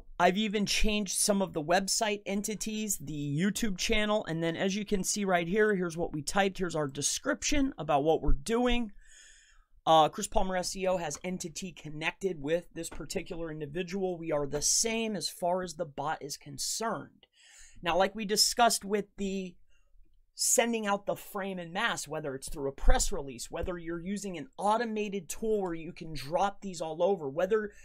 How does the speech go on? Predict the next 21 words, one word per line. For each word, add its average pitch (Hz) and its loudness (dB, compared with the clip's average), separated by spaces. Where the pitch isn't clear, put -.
you 214 -2
want 226 0
to 208 -2
embed 185 2
your 185 -2
video 196 0
inside 180 -4
of 165 -2
a 151 -4
map 170 -2
embed 165 -2
and 147 -8
blast 196 -4
that 226 2
out. 131 -6
What, 247 -8
what, - -6
you 320 4
can 339 -2
be 320 4
creative. 233 -2